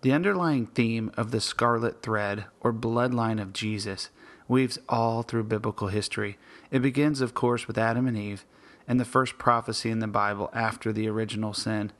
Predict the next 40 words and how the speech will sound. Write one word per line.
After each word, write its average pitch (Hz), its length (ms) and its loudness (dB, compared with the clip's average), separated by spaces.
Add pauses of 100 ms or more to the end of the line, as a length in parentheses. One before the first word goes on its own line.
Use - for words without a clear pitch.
(440)
God 131 260 4
declares 113 680 0
that 110 180 -2
the 113 80 -2
descendants 127 560 0
of 156 180 -4
Eve 110 440 0 (100)
would 120 220 -2
crush 131 420 0
the 110 140 -2
head 127 560 0
of 120 100 -2
the 117 100 0
serpent, - 500 -4 (600)
and 120 100 2
the 113 60 2
serpent 113 500 2
would 104 140 -2
strike - 640 -2 (180)
at 110 140 -6
his 104 140 -6
heel. 120 360 -6 (680)
Of 123 140 2
course, 143 360 4
Abraham 135 600 4
was 110 160 -2
chosen 117 400 2
as 110 160 -2
God's 113 400 2
man, 110 480 -4
with 123 100 2
the 120 80 0
promises 123 680 0
of 113 100 -4
descendants 139 680 0
as 117 300 -2
numerous 127 600 2
as 107 140 -4
the 113 100 -2
stars 110 600 0